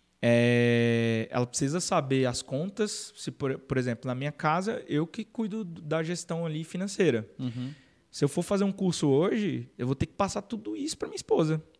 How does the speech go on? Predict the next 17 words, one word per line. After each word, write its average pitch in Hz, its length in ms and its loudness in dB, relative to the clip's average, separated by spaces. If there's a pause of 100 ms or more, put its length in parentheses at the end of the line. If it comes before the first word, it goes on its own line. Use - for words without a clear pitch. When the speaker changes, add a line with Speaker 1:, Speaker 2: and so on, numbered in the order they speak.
(120)
Speaker 1:
que - 180 -4
foi 143 140 0
o 160 40 2
Speaker 2:
Sim. 123 40 -6
Speaker 1:
que 190 60 2
eu 180 60 2
fiz 170 280 -2
quando 185 160 -6
eu 196 60 -4
fui 196 120 -4
pro 170 100 -12
coesp. 220 440 -2 (520)
Ela 170 260 2
era 180 160 -2
responsável 165 460 -2
por 185 120 -8
tudo 147 380 -4